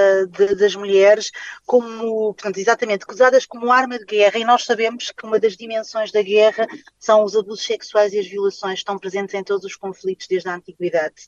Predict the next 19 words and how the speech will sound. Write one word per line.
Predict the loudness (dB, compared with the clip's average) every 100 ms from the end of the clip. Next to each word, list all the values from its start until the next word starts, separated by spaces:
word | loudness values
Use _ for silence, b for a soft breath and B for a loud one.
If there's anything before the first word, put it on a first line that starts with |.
| B B B -18 -10
Eh, | -8 -4 -6
as | -2
mulheres | 0 0 -2
sempre | -8 -10
foram | -2 0 0 -2
usadas, | -4 2 2 2 0 -4 -4 -8
portanto, | -14 -14 -14 -18 B B -2
não | 2
apenas | 4 4 2 0
para | -4 -8
satisfação | -8 -8 -10 -8 -10
sexual | -6 -8 -8 0 0 0
dos | -4 -10
soldados | -8 -4 2 2 0
e | -10
como | -10 -12
recompensa | -14 -2 -2 2 0 0 -4 -12
pelos | -10 -10
combates, | -10 -4 -2 -2